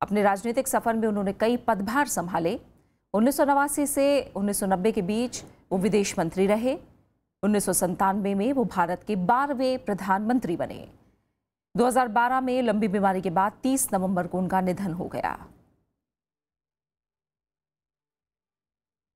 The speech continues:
प्रख्यात वैज्ञानिक जगदीश चंद्र बोस की आज जयंती है। तीस नवंबर अठारह सौ अट्ठावन को पूर्वी बंगाल में जन्मे बोस ने विज्ञान के क्षेत्र में बड़ी उपलब्धि हासिल की। उन्हें रेडियो विज्ञान का पिता माना जाता है।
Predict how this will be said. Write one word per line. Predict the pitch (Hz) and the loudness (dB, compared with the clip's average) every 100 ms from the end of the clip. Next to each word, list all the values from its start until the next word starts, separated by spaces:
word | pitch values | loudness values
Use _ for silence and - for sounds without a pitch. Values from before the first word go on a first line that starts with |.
| _ - - - _ 254 | _ -20 -20 -20 _ -2
प्रख्यात | 254 330 311 | 0 0 2
वैज्ञानिक | 294 269 269 254 | 2 2 2 2
जगदीश | 240 185 254 - | 2 2 -2 0
चंद्र | 247 214 | 0 0
बोस | 190 220 226 | 2 2 2
की | 226 | 2
आज | 196 175 | 2 2
जयंती | 185 170 - 151 | -2 -4 -4 -4
है। | 180 - - _ _ - | -4 -10 -12 _ _ -2
तीस | 240 240 254 | 2 4 4
नवंबर | 247 233 269 - | 2 2 0 0
अठारह | - - 202 208 | -8 -2 -2 -2
सौ | 208 | -4
अट्ठावन | 196 226 214 233 | -4 0 0 0
को | 214 | -4
पूर्वी | - 220 190 196 | -2 -2 2 0
बंगाल | 180 175 190 | 2 2 0
में | 196 | 0
जन्मे | 185 196 175 | 0 0 0
बोस | 175 247 262 | 2 2 2
ने | 254 247 - _ _ 190 | -4 -4 -8 _ _ 0
विज्ञान | 190 262 285 | 2 2 0
के | 302 | -6
क्षेत्र | - 262 247 | 0 -2 0
में | 247 196 | 0 2
बड़ी | 214 | 0
उपलब्धि | 185 175 175 240 | 0 -2 -2 0
हासिल | 233 220 208 196 | 0 0 -4 -4
की। | 208 - - _ _ - | -6 -10 -16 _ _ 0
उन्हें | 208 | 4
रेडियो | 214 233 262 | 4 4 2
विज्ञान | 233 208 208 202 | 0 0 0 0
का | 202 | -2
पिता | - 233 208 | 0 0 2
माना | 175 131 | 0 -4
जाता | 135 110 - 113 | -4 -4 -2 -6
है। | - | -6